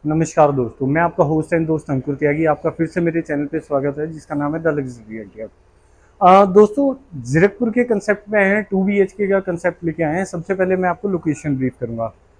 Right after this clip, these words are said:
Location, ये location ऐसी location रहने वाली है जो आपका बिल्कुल ही चंडीगढ़ के बिल्कुल near रहने वाली है। मतलब, यहाँ से आपका चंडीगढ़ है, वो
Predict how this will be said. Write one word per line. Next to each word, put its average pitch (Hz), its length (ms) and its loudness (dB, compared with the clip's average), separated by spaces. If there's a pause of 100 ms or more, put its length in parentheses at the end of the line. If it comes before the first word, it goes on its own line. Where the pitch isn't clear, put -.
(360)
Location, 233 640 6
ये 220 220 6
location 226 480 2
ऐसी 220 220 2
location 214 440 -2
रहने 190 200 4
वाली 180 260 2
है 214 60 2
जो 196 220 0
आपका 202 280 6
बिल्कुल 185 400 0
ही 233 160 0 (180)
चंडीगढ़ 196 520 4
के 233 200 -2
बिल्कुल 190 380 -4
near 190 280 2
रहने 196 220 0
वाली 185 220 0
है। 208 60 2
मतलब, 196 360 -4
यहाँ 170 180 -2
से 240 200 -4 (480)
आपका 170 280 6
चंडीगढ़ 214 540 4
है, 170 80 8
वो 233 300 -2